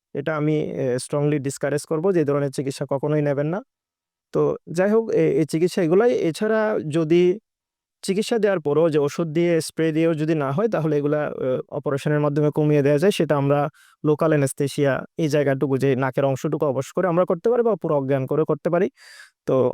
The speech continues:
এটাই হচ্ছে, এ, মূলত চিকিৎসা। এটার জন্য আধুনিক কতগুলা যেমন microdeep bladder আমরা ইউজ করি, অনেক সময় কোবলেশন, এ,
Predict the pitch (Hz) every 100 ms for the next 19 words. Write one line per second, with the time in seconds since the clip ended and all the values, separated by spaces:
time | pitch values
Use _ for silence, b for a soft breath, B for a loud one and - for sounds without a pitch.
0 | - 185 226 202 196 - 196 - 143 135
1 | - 135 135 143 - 151 165 240 196 180
2 | 185 170 156 160 - 151 147 147 143 143
3 | 147 147 - 143 139 143 139 135 135 139
4 | 139 - 147 139 151 143 143 131 143 -
5 | 143 - - 127